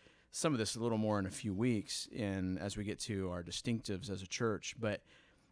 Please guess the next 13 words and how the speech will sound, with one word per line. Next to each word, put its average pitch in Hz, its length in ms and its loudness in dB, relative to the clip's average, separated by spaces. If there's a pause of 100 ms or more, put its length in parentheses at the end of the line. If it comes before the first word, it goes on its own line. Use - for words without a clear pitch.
uh, 180 40 0
just 196 280 4
a 135 80 6
couple 156 280 4
highlights 117 600 6
of 92 120 -4
that. 98 280 -4 (540)
As 143 120 6
we 143 80 6
think 180 160 4
about 120 400 8
the 113 180 2
husband 113 680 4